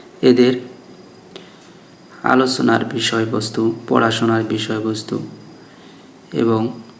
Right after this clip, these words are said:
চিন্তাভাবনার বিষয়বস্তু বা বিষয় একটি সাবজেক্টে গিয়ে দাঁড়ায়, আর সেই সাবজেক্টটির নাম হলো রাজনীতি।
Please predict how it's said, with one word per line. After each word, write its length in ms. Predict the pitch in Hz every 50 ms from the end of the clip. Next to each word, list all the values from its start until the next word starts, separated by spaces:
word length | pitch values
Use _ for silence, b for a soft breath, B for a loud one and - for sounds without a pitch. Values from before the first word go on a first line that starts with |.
| - -
চিন্তাভাবনার 680 | - - 135 139 143 151 135 131 127 127 123 123 117 117
বিষয়বস্তু 680 | 120 123 113 - - 120 113 113 113 110 - - 123
বা 120 | - 120 113
বিষয় 440 | 113 117 113 113 - - 113 110 - - - B B B B B B B B B B B B -
একটি 280 | 139 131 127 131 - 131 123
সাবজেক্টে 560 | - - 117 113 117 117 123 110 - - 127
গিয়ে 220 | 113 113 113 113 107
দাঁড়ায়, 360 | 104 113 113 113 113 117 - -
আর 140 | 110 117 113
সেই 280 | 113 - - 120 113 113
সাবজেক্টটির 560 | - - 123 117 113 110 110 110 - 113 113
নাম 200 | 113 117 113 110 110
হলো 200 | - - - - - - - - - - - - - - - - - - - -
রাজনীতি। 600 | 123 120 58 57 - - - - - - -